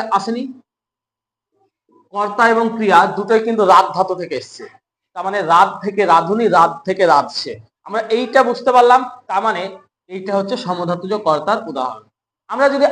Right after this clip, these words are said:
আরো একটা যদি দেখতে যাই, ধরো না, আমরা বললাম পড়ুয়া চেঁচিয়ে চেঁচিয়ে পড়ছে। কে পড়ছে এখানে? পড়ুয়া। তাহলে এখানে পড়ুয়া পড়ছে, আমি পুরো বাক্যটা লিখছি না, পড়ুয়া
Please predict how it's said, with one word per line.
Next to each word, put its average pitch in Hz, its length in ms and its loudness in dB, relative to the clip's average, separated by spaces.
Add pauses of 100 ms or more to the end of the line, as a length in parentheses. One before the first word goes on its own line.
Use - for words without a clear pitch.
আরো 240 120 8
একটা 269 280 4
যদি 247 180 -4
দেখতে 202 300 2
যাই, 151 180 0 (680)
ধরো 233 160 2
না, 269 100 6
আমরা 254 180 4
বললাম 240 320 6 (1120)
পড়ুয়া 269 420 2 (520)
চেঁচিয়ে 277 420 -2
চেঁচিয়ে 262 440 0
পড়ছে। 147 360 -2 (920)
কে 262 100 -2
পড়ছে 262 300 2
এখানে? 262 220 4 (640)
পড়ুয়া। 180 420 -2 (2000)
তাহলে 208 160 -4
এখানে 240 280 -2
পড়ুয়া 233 320 6
পড়ছে, 226 380 0 (540)
আমি 214 180 -4
পুরো 240 180 4
বাক্যটা 220 380 4
লিখছি 202 280 -2
না, 233 80 2 (100)
পড়ুয়া 233 300 8